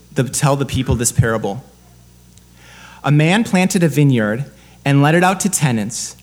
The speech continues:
and went into another country for a long while. When the time came,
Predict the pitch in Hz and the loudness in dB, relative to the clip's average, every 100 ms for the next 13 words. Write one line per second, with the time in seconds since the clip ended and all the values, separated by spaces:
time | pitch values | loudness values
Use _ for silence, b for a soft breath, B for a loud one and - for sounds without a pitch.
0 | B B B 135 143 175 185 160 165 - | B B B 0 4 2 2 0 0 0
1 | 156 139 131 135 160 151 - - 143 143 | 0 0 0 2 2 0 -6 -4 -2 0
2 | 135 120 127 117 120 131 127 117 104 98 | -2 -2 -2 0 2 2 2 0 -2 -6
3 | 127 - - - _ - - - B B | -12 -18 -20 -20 _ -20 -20 -20 B B
4 | - 147 156 170 190 220 - 262 190 123 | 2 2 4 2 2 0 0 0 0 -2
5 | 151 | -8